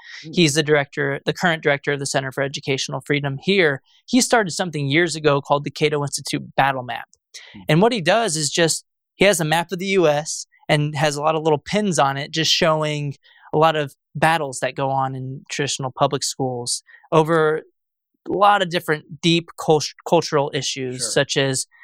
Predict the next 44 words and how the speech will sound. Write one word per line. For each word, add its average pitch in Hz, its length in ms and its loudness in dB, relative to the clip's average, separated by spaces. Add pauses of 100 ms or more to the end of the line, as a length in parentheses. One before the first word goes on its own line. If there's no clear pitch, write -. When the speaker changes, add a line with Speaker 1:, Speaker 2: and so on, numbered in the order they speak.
(240)
Speaker 2:
you 151 100 4
know, 143 160 2
is 143 200 0
there, 151 200 2
is 143 220 -2
this 160 180 0
professor 147 540 0
too, - 360 -4
or 139 120 -2
this, 135 300 -4 (180)
um, 135 220 2
teacher 143 380 0
too 143 420 0
liberal, 143 540 0
or 143 240 -2
are 143 60 -4
they 151 100 -2
too 165 200 -2
conservative? 165 640 -2 (500)
Um, 143 400 4
there's 160 300 0
one 170 260 2
point 170 280 0
on 147 100 -4
the 147 60 -6
map 147 320 0
where 143 360 2 (200)
the 160 80 2
science 156 440 0
teacher 156 300 -4
drowned 143 640 -2 (120)
a, 139 400 -2
an 139 140 -4
animal. 139 500 -2
I 139 60 -8
don't 147 100 -8
remember 135 200 -8
what 139 140 -4
type 139 180 -2
of 135 80 -8
animal 139 380 -2
wa-, 131 200 -4
it 139 120 -4
was. 131 260 -4